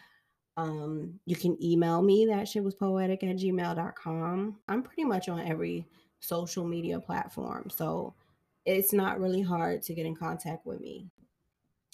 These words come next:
If you're not following me on That Shit Was Poetic on YouTube, head over, like, subscribe,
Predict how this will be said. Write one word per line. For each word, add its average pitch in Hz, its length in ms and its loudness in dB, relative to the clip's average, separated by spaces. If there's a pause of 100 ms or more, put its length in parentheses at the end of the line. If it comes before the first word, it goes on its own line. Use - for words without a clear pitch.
(120)
If 208 160 0
you're 202 100 6
not 202 200 2
following 185 340 4
me 185 80 6
on 170 160 4
That 175 160 2
Shit 175 180 0
Was 165 140 -4
Poetic 175 600 0 (520)
on 160 300 4
YouTube, 202 720 2 (320)
head 180 240 2
over, 185 540 2 (240)
like, 170 560 2 (220)
subscribe, 165 880 0